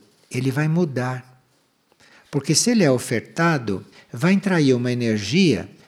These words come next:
que vai mudar esse trabalho. E não vai mais pesar sobre nós. Se ele for ofertado, mesmo que você o cumpra, porque ele é compulsório,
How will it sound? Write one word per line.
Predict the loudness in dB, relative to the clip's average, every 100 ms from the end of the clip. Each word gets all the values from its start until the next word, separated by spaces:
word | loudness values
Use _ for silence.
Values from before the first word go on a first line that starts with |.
| -6
que | -2
vai | 2 4
mudar | 2 2 2 2 2
esse | -2 -4
trabalho. | -8 -10 -10 -12 -14 -18 -20 _ _ _ _ -20 _ _ _ 0
E | 2 2 -4 -14 _ _ _ -4
não | -2 0
vai | 0 0
mais | 0 -2 -2
pesar | 0 0 0 0 0 0
sobre | -2 -2 -4 -6
nós. | -6 -6 -8 -8 -10 -14 _ _ _ -8
Se | 0
ele | 2 2
for | 0 0
ofertado, | 0 -4 -8 -8 -6 -2 -2 -2 -6 -8 -20 -20 -20 _ _ _ _ -10
mesmo | -4 -2 -2
que | -4
você | -4 -4 -2
o | -2
cumpra, | -4 2 2 2 -4 -8
porque | -8 -4
ele | -4
é |
compulsório, | -2 -6 -4 -4 -2 0 0 -4